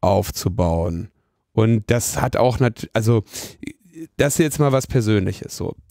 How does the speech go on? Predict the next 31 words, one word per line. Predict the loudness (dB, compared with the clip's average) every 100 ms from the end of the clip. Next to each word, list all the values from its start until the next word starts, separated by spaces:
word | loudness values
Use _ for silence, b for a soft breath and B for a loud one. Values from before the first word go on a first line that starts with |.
| -16
Der, | -2 2 4 4 2 -2 -4
es | 0
gibt | 0 2
einen | 2
Podcast, | 2 2 2 0 0
den | 0
ich | 0 2
sehr | 2 4
lange | 4 4
nicht | 4 2 2
gehört | 2 4 4 2
habe, | 2 2 0 -4 -8 b b b
weil | -2 2 4 4 4 4
ich | 2 0 -6
da | -4 0 2 4
Angst | 2 2 2 0 -2
vor | 0 0
hatte, | -2 0 2
au-, | 2
äh, | 2 2 2
emotional | 2 2 2 2 2 2 -2
einfach. | -6 -10 -14 -16 B B B
Und | 0
zwar | 4 4 4
ist | 0 0
das | 0 0
der | 0 2
Podcast | 2 0 2 -2 0
von | -2 0
Björn, | 2 2 4 2 -2 _ _ _ -8 -2
Hobbyquerschnitt, | 2 0 0 0 0 0 0 -2